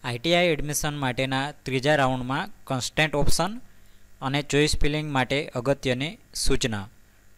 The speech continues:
વાત કરી રહ્યા છે આઈ ટી આઈ એડમિશન ગુજરાત બે હજાર બાવીસની.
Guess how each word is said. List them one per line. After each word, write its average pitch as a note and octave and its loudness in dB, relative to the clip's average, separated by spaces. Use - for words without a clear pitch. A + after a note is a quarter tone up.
વાત C#3 0
કરી D#3+ 2
રહ્યા D3 2
છે D#3+ -2
આઈ C3+ -6
ટી D3+ 0
આઈ D3+ 2
એડમિશન C3+ -4
ગુજરાત B2+ -4
બે B2 -2
હજાર B2 -2
બાવીસની. G2+ -2